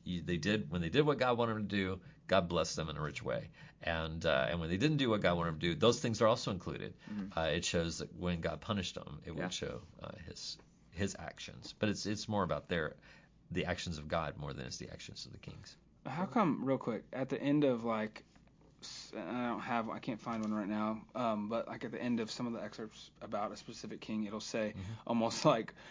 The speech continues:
Speaker 3: "For more reading about this king, this whatever." Um,
Speaker 1: Yeah, because
Speaker 3: what
Speaker 1: there were. There were other
Speaker 3: Do those
Speaker 1: readings
Speaker 3: still
Speaker 1: about the king.
Speaker 3: exist?
Speaker 1: Mm. Uh, well, we don't. If we, they do, I haven't seen 'em.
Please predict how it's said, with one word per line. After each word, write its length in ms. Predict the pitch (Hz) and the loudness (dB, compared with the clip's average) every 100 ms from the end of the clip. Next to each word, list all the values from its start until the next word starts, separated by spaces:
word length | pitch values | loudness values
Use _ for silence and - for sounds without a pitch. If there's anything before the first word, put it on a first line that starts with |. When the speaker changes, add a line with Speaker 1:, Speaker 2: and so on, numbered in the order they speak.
| - | -16
Speaker 3:
"For 180 | - 139 | 4 6
more 220 | 135 135 | 8 8
reading 360 | 131 131 120 117 | 8 6 6 4
about 280 | 113 113 110 | 6 6 4
this 180 | 113 110 | 0 2
king, 520 | 135 123 113 110 110 - - - - - | 4 4 4 2 0 -2 -18 -20 -20 -10
this 420 | 120 117 - - - 113 | 0 0 0 -8 -8 0
whatever." 480 | 117 104 98 95 - - | 4 4 4 0 -4 -6
Um, 360 | 123 113 101 101 | 2 4 4 4
Speaker 1:
Yeah, 80 | 107 - - - - - - | 2 0 -20 -20 -20 -20 -8
because 180 | 107 113 | 4 6
Speaker 3:
what 40 | 117 | 8
Speaker 1:
there 100 | 110 | 8
were. 340 | 120 - - - - - | 8 6 2 -10 -20 -2
There 80 | 95 | 4
were 80 | 101 | 6
other 140 | 101 | 8
Speaker 3:
Do 60 | 95 | 6
those 40 | 90 | 6
Speaker 1:
readings 240 | 127 143 | 6 6
Speaker 3:
still 160 | - 175 | 6 6
Speaker 1:
about 100 | 139 | 6
the 40 | - | 4
king. 140 | 113 | 2
Speaker 3:
exist? 180 | 143 85 | 2 -2
Speaker 1:
Mm. 540 | 82 78 - - 71 | -4 -6 -10 -6 -2
Uh, 40 | 85 | 4
well, 140 | 101 | 6
we 100 | 101 | 6
don't. 220 | 101 98 82 | 6 4 2
If 140 | 80 82 | -6 -4
we, 100 | 82 | -2
they 120 | 82 | 0
do, 340 | 90 87 78 - - - - | 0 0 -2 -8 -16 -12 -6
I 40 | |
haven't 180 | 80 82 | -6 -6
seen 160 | - | -6
'em. 180 | 78 80 | -6 -8